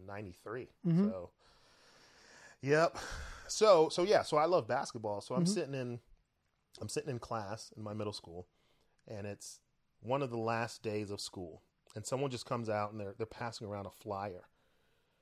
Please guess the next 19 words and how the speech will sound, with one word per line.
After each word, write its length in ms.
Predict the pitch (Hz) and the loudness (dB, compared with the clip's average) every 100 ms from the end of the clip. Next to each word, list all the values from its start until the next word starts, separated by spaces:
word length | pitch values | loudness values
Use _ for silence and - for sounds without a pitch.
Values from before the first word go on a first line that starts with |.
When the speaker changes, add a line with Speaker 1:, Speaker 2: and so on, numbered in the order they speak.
| _ _ _ _ | _ _ _ _
Speaker 1:
and 560 | 113 101 98 95 92 92 | -6 -2 -2 -4 -6 -8
it's 180 | 135 - | -10 -8
for 180 | - 104 | -2 -2
a 40 | |
basketball 580 | 87 107 147 - 80 82 - | 0 0 0 -6 -12 -14 -16
camp. 240 | 95 85 _ _ _ 180 | -16 -18 _ _ _ 4
Speaker 2:
Mm. 280 | 185 156 117 - | 6 4 -2 -8
Speaker 1:
And 100 | 95 | -6
I'm 160 | 123 | -6
like, 240 | 95 85 - 110 | -6 -10 -4 0
"Okay." 500 | 165 - 82 85 - | 0 -2 -8 -8 0
Speaker 2:
Yeah. 320 | 175 151 160 - - _ _ _ _ - _ | 6 8 8 4 -14 _ _ _ _ -20 _
Speaker 1:
Big 340 | 156 170 175 143 | 2 4 4 4
word 440 | 156 160 135 123 123 | 6 8 8 4 0
on, 340 | 123 117 110 - | -2 -2 -6 -4
on 220 | 120 113 | -4 -2
this 320 | 110 - - - | -4 -6 -10 0
flyer 360 | 147 131 110 | 2 4 2
is 140 | 95 | -4